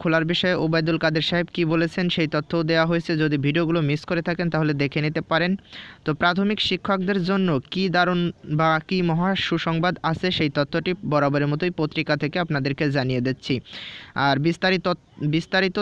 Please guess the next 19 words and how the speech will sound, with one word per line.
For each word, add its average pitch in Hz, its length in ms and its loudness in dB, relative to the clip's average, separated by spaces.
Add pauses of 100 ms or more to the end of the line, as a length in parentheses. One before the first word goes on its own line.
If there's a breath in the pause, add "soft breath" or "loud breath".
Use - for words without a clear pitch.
(120)
তথ্য 165 260 -4
অবশ্যই 170 480 2
কিন্তু 165 260 -2
আপনারা 156 320 2
জেনে 151 260 0
নেবেন। 156 280 0 (720 loud breath)
প্রাথমিক 214 420 2 (200)
ও 175 80 2 (100)
গণশিক্ষা 190 480 0
প্রতিমন্ত্রী 190 560 0
মোহাম্মদ 190 320 0 (100)
জাকির 175 260 0
হোসেন 196 300 2
বলেছেন, 208 360 -2 (180)
প্রাথমিক 208 500 0
শিক্ষকদের 202 560 -2 (360)
আর 139 100 4 (480 loud breath)
সারা 208 380 2
জীবন 202 300 0